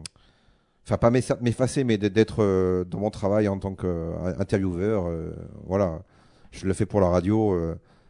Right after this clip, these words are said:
et, euh, d'ailleurs, ce que je te disais, c'est la première fois que je, j'interviens à Radio Canu en tant qu'artiste, hein. Je n'ai jamais, euh, été au micro de, de cette radio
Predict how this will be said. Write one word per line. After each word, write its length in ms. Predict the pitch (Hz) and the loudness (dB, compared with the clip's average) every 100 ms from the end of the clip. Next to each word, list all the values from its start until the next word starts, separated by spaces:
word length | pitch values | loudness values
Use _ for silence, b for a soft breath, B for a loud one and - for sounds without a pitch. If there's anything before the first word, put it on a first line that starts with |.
| b - | b -10
et, 140 | 85 | -6
euh, 420 | 87 87 85 80 | -4 -4 -6 -6
d'ailleurs, 220 | 85 107 110 | 2 2 2
ce 60 | |
que 100 | - | -4
je 60 | 98 | -6
te 100 | 101 | -4
disais, 280 | 98 101 139 | -2 0 0
c'est 120 | 101 | -2
la 40 | |
première 200 | - 101 | -2 -2
fois 100 | 117 | -2
que 60 | 98 | 0
je, 300 | 104 92 87 b b b b - | 0 0 -2 b b b b -6
j'interviens 420 | 98 95 101 101 | -4 0 0 2
à 40 | |
Radio 200 | 90 98 | 2 2
Canu 200 | 98 110 | 2 0
en 80 | 107 | 0
tant 100 | 101 | -2
qu'artiste, 380 | 110 107 101 90 | -8 -8 -8 -6
hein. 100 | 87 | -6
Je 120 | 92 | -4
n'ai 140 | 98 | -2
jamais, 460 | 92 87 110 117 117 | -2 0 2 2 2
euh, 220 | 90 87 | 2 0
été 160 | 90 117 | 0 -2
au 60 | |
micro 260 | 98 90 127 | -2 -4 -4
de, 120 | 98 | -2
de 80 | 87 | -4
cette 160 | 85 - | -4 -6
radio 340 | 87 92 120 | -4 -4 -6